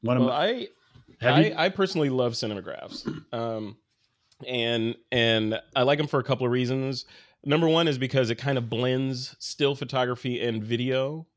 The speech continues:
Speaker 2: into one, kind of one, one frame. Um,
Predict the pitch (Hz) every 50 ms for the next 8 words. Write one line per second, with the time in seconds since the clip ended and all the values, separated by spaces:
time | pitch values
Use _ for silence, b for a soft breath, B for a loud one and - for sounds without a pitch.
0 | _ - 127 120 117 - 131 120 120 117 120 120 120 123 123 123 120 120 120 -
1 | _ _ _ _ _ _ _ _ 131 123 120 113 113 113 117 117 120 120 117 117
2 | 117 117 - - _ _ _ - - - _ - 127 120 110 120 120 117 117 -
3 | - - 127 120 123 135 143 151 175 185 b b b b b b b b _ 139
4 | 127 131 127 123 120 120